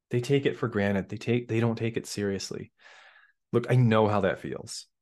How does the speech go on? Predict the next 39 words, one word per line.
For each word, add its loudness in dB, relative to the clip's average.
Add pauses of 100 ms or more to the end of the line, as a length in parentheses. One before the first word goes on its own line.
(500)
I -2
do. -2
This -2
is 2
not, 4
I'm 2
not 4
making 4
this 0
video 2 (180)
'cause 0
I 4
read -2
about -6
this -6
one -6
time -4
and -8
thought -2
it -6
was -8
a -12
cool -8
concept. -10
I -8
know 0
what 0
it -6
is -10 (100)
to -12
feel -6
this, -12 (160)
okay? -6 (1600)
The 6
comparison 0
monster -4
can -14
kill -6
you. -10